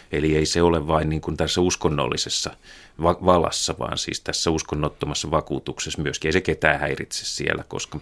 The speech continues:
tää on meidän, niin kuin, traditiota. Kukaan ei ehkä sitä huomaakaan. No, mut sit toinen juttu on tää, tää apokalyptiikka taas.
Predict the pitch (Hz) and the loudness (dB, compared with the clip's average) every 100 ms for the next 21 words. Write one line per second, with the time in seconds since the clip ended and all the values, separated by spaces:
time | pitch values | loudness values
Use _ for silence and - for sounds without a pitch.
0 | - 78 76 101 110 101 101 - - 76 | 0 2 2 2 2 2 -2 0 2 2
1 | 78 - - - - - - - - - | 0 -6 -12 -8 -10 -10 -18 -18 -16 -12
2 | 90 78 - - 87 - 82 87 85 - | -8 -6 -8 -6 -4 -2 0 0 0 -4
3 | - 78 78 - - - - - - - | -2 -2 0 0 -2 -12 -12 -8 -8 -12
4 | - - - - 87 90 - 107 104 139 | -20 -20 -20 -6 0 2 2 0 0 -2
5 | - - 151 120 95 95 - 104 98 120 | 0 6 6 6 4 0 2 2 4 2
6 | 120 131 - 85 - - - - - - | 4 4 4 0 -2 -8 -10 -14 -16 -12
7 | - - - - - | -8 -4 -4 -2 -4